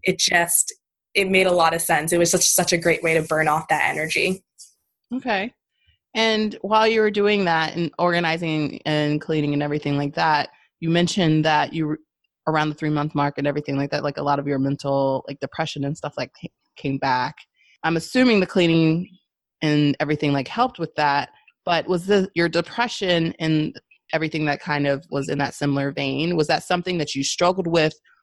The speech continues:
Speaker 2: all your life, but maybe you just weren't aware of it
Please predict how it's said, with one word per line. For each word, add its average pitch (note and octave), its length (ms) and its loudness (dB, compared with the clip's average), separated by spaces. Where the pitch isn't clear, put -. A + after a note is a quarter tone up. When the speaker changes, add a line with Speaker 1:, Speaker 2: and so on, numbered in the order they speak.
Speaker 2:
all F3 320 4
your B3 160 0
life, B3 320 2
but D#3+ 300 2
maybe F3+ 300 2
you E3+ 160 0
just - 180 -6
weren't D#3 180 2
aware D#3 540 2
of C#3+ 200 2
it F#3 240 2